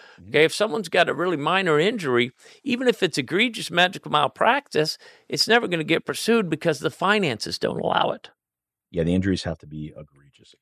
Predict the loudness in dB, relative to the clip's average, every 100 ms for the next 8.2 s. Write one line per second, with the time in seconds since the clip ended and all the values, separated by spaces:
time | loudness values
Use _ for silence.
0 | _ _ _ 2 4 4 2 0 0 -8
1 | -8 -8 -12 -10 -10 -10 -8 -2 -2 -2
2 | -4 -4 -2 -2 0 -2 -8 _ _ _
3 | _ _ _ _ -4 0 0 2 2 2
4 | -2 -2 -2 0 0 0 -4 -2 2 2
5 | 2 -6 -2 4 4 2 -4 -4 0 2
6 | 2 0 2 2 2 -2 -6 -4 0 4
7 | 2 2 2 2 2 -6 -10 -12 -20 _
8 | -20